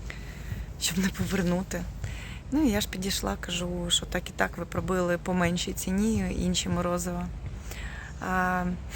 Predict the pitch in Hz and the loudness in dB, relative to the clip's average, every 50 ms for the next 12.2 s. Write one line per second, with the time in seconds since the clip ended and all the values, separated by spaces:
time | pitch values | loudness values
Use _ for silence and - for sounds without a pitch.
0 | - - - - - - - - - - - 269 - - - - - 180 185 196 | -4 -4 -4 -4 -4 -4 -6 -6 -6 -4 -4 -4 -4 -4 -6 -4 0 2 4 4
1 | 208 190 190 196 190 180 180 196 202 208 196 - 185 175 175 196 214 240 240 214 | 4 4 2 2 2 4 4 4 4 4 2 2 2 4 6 6 6 6 6 4
2 | 180 190 202 202 202 - - - - - - - - - - - - - - - | 6 6 8 6 6 4 2 -2 -4 -4 -6 -6 -8 -8 -10 -10 -10 -10 -10 -10
3 | - - - - - - - - - - - - - - - 196 185 - 208 214 | -12 -12 -10 -8 -6 -4 -4 -2 -2 -4 -4 -6 -4 0 0 2 4 6 6 6
4 | - - 208 190 202 202 - 214 214 208 196 190 190 190 - 196 190 190 190 190 | 6 4 0 0 0 0 2 4 2 4 4 2 0 0 0 0 0 0 0 -2
5 | 185 185 - - - - 190 196 214 - - 190 185 180 190 190 196 208 214 185 | -2 -2 -4 -4 0 2 4 4 4 4 2 0 2 2 2 2 4 6 6 6
6 | 180 196 214 208 202 - - 185 185 185 180 190 - - 180 180 - - 165 170 | 6 4 4 2 2 0 0 2 2 2 2 2 0 0 0 0 0 -2 -2 -2
7 | 165 175 175 175 180 180 175 170 - - - - - - - 185 185 190 - - | -2 -2 -2 0 0 0 0 0 -2 -2 -4 -4 -2 2 4 4 6 6 4 2
8 | - - 208 202 185 185 202 208 - - 190 180 190 175 196 208 233 254 220 185 | 0 0 0 0 0 0 0 0 2 2 2 2 0 0 0 0 0 2 2 2
9 | 196 185 185 - - - - - 302 339 392 - - - 180 175 175 180 175 170 | 2 2 0 -2 -8 -6 -2 2 2 2 2 2 0 0 0 2 2 2 0 0
10 | 196 202 208 - - 202 190 180 180 180 170 196 202 196 185 180 180 214 247 - | 0 0 0 0 2 2 2 2 2 2 4 4 6 8 6 6 6 6 4 2
11 | - - 190 190 - - - - - - - - - - - - - 180 190 202 | 0 -2 -2 -2 -2 -4 -8 -10 -10 -8 -8 -8 -8 -8 -8 -6 -2 0 2 4
12 | 214 - - - | 4 6 6 4